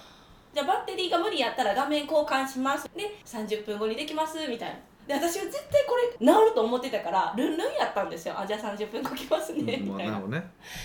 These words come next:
Speaker 1: で、送って行ったら、
Speaker 2: うん。
Speaker 1: 「あ、まだちょっと待っててください」って言われて、
Speaker 2: うん。
Speaker 1: 「え、なんでやろ？」みたいな。「一応四十分後に行ったのにおかしくない？」とか思いながら、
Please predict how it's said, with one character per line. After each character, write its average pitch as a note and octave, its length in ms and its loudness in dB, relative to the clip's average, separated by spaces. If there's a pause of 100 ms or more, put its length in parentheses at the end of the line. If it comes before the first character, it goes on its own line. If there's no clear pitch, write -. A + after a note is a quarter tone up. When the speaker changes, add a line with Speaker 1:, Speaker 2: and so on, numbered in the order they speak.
Speaker 1:
で、 E4+ 260 2
送 D#4+ 220 2
っ - 60 -6
て - 80 -6
行 - 100 -10
っ A#3+ 40 -8 (100)
た F3+ 100 -4
ら、 F#3 300 2
Speaker 2:
う - 20 -2
ん。 G2 220 -6 (580)
Speaker 1:
「あ、 D4+ 320 -2
ま C4+ 100 0
だ E4+ 120 -2
ち E4+ 80 -6
ょ - 40 -8
っ - 40 -12
と A#3+ 80 -6
待 F#3+ 100 -4
っ - 40 -12 (100)
て G#3+ 40 -2
て G#3 80 -6
く C4+ 60 -4
だ C4+ 100 -2
さ A3 140 -4
い」 E3+ 60 -4
っ - 0 -
て - 80 -10
言 F#3 100 -6
わ D#3+ 60 -4
れ D#3 60 -6
て、 E3 200 -6
Speaker 2:
う - 60 -4
ん。 F#2 180 -6 (240)
Speaker 1:
「え、 A#3 60 -8
な A#3+ 100 -4
ん B3+ 140 0
で F4 80 -2
や E4 80 2
ろ？」 G#3+ 180 2
み F#3 60 -6
た G3 80 -4
い - 20 -2
な。 F#3+ 80 -6
「一 D#4 200 -4
応 - 20 2 (160)
四 F#4+ 80 -2
十 F#4 160 -2
分 F4 160 0
後 D#4+ 100 2
に D#4 120 -2
行 D#4 60 -8
っ - 40 -12
た B3+ 80 2
の G3+ 140 -2
に F#3+ 300 -8
お B3 120 0
か C#4 120 2
し - 120 -8
く G3 100 -10
な F#3 180 0
い？」 E4+ 80 0
と - 60 -8
か - 140 -2
思 G#3 200 -2
い G3+ 40 -6
な G3+ 120 -2
が G3+ 120 -4
ら、 B3 260 4